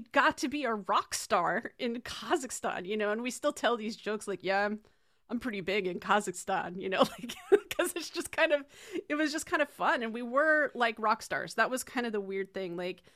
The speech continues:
we were, we would always kind of have this monologue going where we'd be walking through the village and it's like, "Well, what are the Americans doing now? I don't know. Let's follow 'em and find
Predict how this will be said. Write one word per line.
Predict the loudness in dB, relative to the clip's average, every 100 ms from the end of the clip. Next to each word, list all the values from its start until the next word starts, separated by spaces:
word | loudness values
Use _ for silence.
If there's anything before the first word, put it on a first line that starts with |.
| _ _ _
we | -2
were, | 0 0
we | -2 2
would | 4
always | 4 2
kind | 2 -2
of |
have | 2 0 0
this | -6 -4
monologue | -2 0 0 0 -2 -4
going | -6 -4 -4
where | -4
we'd | -4 -4
be | 0
walking | 0 0 -4
through | -4 -4
the | -2
village | -2 -4 -4
and | -4
it's | -4
like, | -8 -2
"Well, | -2 -2 -12 _ _ _
what | -10
are | -6
the | -4
Americans | -2 -2 -2 -8 -8
doing | -6 -2
now? | 0 0 -2 _ _ _ _ _ -4
I | 0
don't | 2 6
know. | 8 8
Let's | 8 -2
follow | 2 6 6 6 4
'em | 2
and | 0
find | 0 0